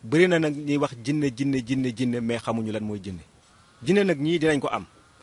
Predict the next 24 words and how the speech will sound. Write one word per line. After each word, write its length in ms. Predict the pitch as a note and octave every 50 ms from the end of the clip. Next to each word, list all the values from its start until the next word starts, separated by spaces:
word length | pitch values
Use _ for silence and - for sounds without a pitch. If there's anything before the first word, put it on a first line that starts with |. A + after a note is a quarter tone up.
| _ _ _ _ _ _ _ _ _
Nit 160 | C#3+ D3+ D#3+ -
say 180 | - - C3+
waajur 320 | C3+ C#3 C#3 C#3 B2+ B2+ A2+
dinañ 160 | G#2+ A#2 A#2+ B2+
am 120 | B2 B2 A#2+
ay 140 | A#2+ A#2+ A2
jinne 180 | G2+ B2+ B2 A#2+
wala 200 | A2 A2 A2 A2
say 160 | G#2 A#2 A#2
maam 260 | A#2 A#2 A#2 A2 G#2 G2+
ñu 80 | G2 G2 -
topp 220 | - A2 - -
la, 100 | A#2+ C#3 F#3+ - - - - - - - - -
loolu 220 | G#2 A2 A2 A2+
mën 160 | A2 G#2+ G#2+ G#2+ G2+
naa, 200 | G2+ G2+ G2 - - - - A2+ - -
mën 100 | F#2 G#2 G#2+
naa 140 | G#2+ G#2+ G#2+
nekk. 200 | G#2+ G2+ F#2+ - - - - - - - - - - - - -
Nit 160 | C#3 D3 D#3+ D3+ B2
dina 200 | B2 C#3+ D3+ D3
dox 200 | C#3+ C3+ C3 - - - - -
tasanteeg 420 | - C3+ D3 D3 C#3 - D#3 C3 A#2+
jinne, 240 | G#2+ C3+ C3+ B2 G#2+